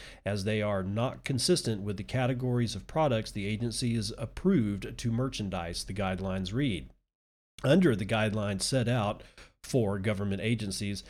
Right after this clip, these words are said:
it is not able to approve merchandising or products in areas such as alcohol, food, cosmetics, tobacco, underwear, <laughs> and technology. Underwear? Really? Dude, what kid wouldn't want nasa,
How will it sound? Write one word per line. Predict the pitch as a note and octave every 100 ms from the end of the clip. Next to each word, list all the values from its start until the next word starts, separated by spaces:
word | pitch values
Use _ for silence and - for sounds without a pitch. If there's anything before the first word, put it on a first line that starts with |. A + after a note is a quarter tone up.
| - -
it | B2+
is | B2 A#2+
not | C3 C3
able | C3 B2
to | B2 A#2+ A2+
approve | - B2 A2
merchandising | A2+ B2 B2 A#2+ A#2+ A#2+ B2 A#2+
or | A2+
products | C3+ B2 A#2+ B2 B2+
in |
areas | B2 B2+ B2+ C3
such | C#3
as | B2 B2+
alcohol, | D3 F#3 A#2+ F2+ F2 D#2+
food, | - F#3 C3+ F#2+
cosmetics, | - B2 B2+ D#3 A2+ F#2
tobacco, | - G#2 C3 B2+ A#2+ G#2
underwear, | B2 D3 D3+ C#3+ C#3+ D3 C#3 - -
<laughs> | - - A#2+
and | A#2+ -
technology. | - C#3+ - C3 E3 C3 G2+ G2+ G#2 - - _ _ _ -
Underwear? | D3+ F3+ F#3+ G#3 A3 A#3 A3
Really? | G#2+ A#2+ G3 C#4 C4 - _ _ _ _ _ _
Dude, | - B3
what | D3 A#3
kid | - B3
wouldn't | F#3+ G3+ F#3+
want | D3 D#3 F3 A#2+
nasa, | B2 C3 D3 - C3